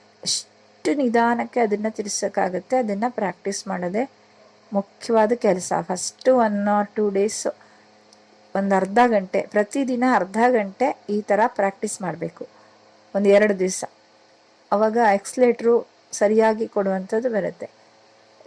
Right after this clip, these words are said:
ಲೆಫ್ಟಿಗೆ ಏನು ಹಿಡ್ಕೊಳ್ಳೋದಿಲ್ಲ. ಇನ್ನು ನೆಕ್ಸ್ಟ್ ಏನಂದ್ರೆ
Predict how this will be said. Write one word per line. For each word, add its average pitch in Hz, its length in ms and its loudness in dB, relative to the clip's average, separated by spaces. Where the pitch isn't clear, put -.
ಲೆಫ್ಟಿಗೆ 226 720 0
ಏನು 226 240 0
ಹಿಡ್ಕೊಳ್ಳೋದಿಲ್ಲ. 196 680 0
ಇನ್ನು 233 200 0
ನೆಕ್ಸ್ಟ್ 233 400 -2
ಏನಂದ್ರೆ 220 540 2